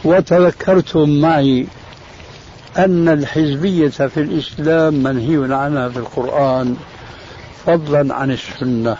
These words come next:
ولا تكونوا من المشركين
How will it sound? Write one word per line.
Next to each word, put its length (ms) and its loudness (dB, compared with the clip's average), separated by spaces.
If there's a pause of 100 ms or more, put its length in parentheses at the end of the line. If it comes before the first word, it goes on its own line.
(880)
ولا 300 4
تكونوا 680 2
من 220 2
المشركين 1040 0